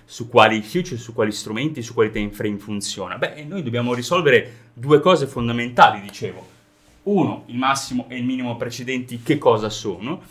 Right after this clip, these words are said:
due, cosa fare dei singoli ritracciamenti. Io ho dato per scontato che noi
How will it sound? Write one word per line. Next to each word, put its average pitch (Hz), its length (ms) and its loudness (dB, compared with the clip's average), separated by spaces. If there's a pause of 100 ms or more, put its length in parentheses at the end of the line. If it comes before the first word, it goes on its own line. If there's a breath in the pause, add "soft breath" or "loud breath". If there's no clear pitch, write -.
(180 loud breath)
due, 190 360 8
cosa 185 240 0
fare 175 320 4
dei 123 160 -2
singoli 131 440 -2
ritracciamenti. 107 880 -4 (1040)
Io 104 140 6
ho 104 240 6 (460 loud breath)
dato 107 260 0
per 117 120 -4
scontato 98 500 0
che 101 120 -14
noi 98 360 -10